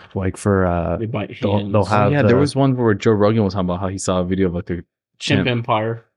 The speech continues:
Speaker 1: Yeah.
Speaker 3: Yeah, and they, like, eat each other.
Speaker 1: They'll have the alpha, and when they challenge him, they'll, like, bite its fingers off and
Speaker 2: You'll
Speaker 1: rip
Speaker 2: see,
Speaker 1: off its
Speaker 2: you'll
Speaker 1: penis.
Speaker 2: see, like, 'cause that's the thing, like, like, if you were to look at that, it goes to attack you, it goes,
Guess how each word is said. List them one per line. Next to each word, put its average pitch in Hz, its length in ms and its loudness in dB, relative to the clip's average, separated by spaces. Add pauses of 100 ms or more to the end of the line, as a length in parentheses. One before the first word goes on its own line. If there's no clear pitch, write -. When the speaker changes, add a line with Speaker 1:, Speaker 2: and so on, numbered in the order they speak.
Speaker 1:
Yeah. 101 280 -2
Speaker 3:
Yeah, 104 180 2
and 98 80 2
they, 101 60 4
like, 95 160 -2
eat 113 120 2
each 104 200 0
other. 82 280 -4
Speaker 1:
They'll 104 120 0
have 107 160 0
the 101 100 0
alpha, 98 460 0
and 95 180 -4 (140)
when 104 180 -2
they 98 100 0
challenge 98 460 -2
him, 92 160 -4
they'll, 92 160 -2
like, 92 240 -4
bite 98 180 0
its 92 140 -6
fingers 95 400 -4
off 92 360 -2
and 90 260 -6 (100)
Speaker 2:
You'll 120 140 -2
Speaker 1:
rip 101 80 -2
Speaker 2:
see, - 80 -2
Speaker 1:
off 98 100 2
its 123 160 -2
Speaker 2:
you'll 123 120 2
Speaker 1:
penis. 95 140 2
Speaker 2:
see, 131 180 2
like, 101 320 -2 (480)
'cause 127 120 0
that's 120 200 0
the 120 80 -4
thing, 113 200 2
like, 98 300 0
like, 95 220 -4 (200)
if 98 160 -6
you 107 160 0
were 107 140 2
to 101 460 -4
look 92 160 -12
at - 180 -14
that, - 180 -20 (640)
it 117 180 -2
goes 120 260 0
to 113 100 -2
attack 123 420 -2
you, 101 160 -2
it 98 200 -4
goes, 101 400 -2